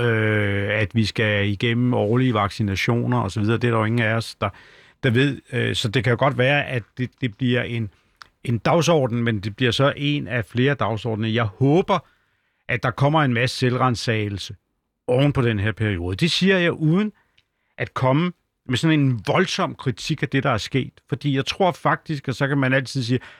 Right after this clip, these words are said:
"Ah, men hvad med minkene?" og, og, og, og, og komme med nogle andre konkrete sager.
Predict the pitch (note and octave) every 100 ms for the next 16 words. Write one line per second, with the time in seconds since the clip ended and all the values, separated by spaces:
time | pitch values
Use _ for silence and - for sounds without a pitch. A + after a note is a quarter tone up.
0 | - - B2+ A#2 C3 C#3 B2+ B2 C3+ -
1 | C#3+ C3 F#2+ A2 - A2 A2 G#2+ A#2 A2
2 | B2 B2 A2+ - B2+ C3 B2+ - B2+ C#3+
3 | D3+ - A2+ - B2 B2 A2+ - F#2+ G#2+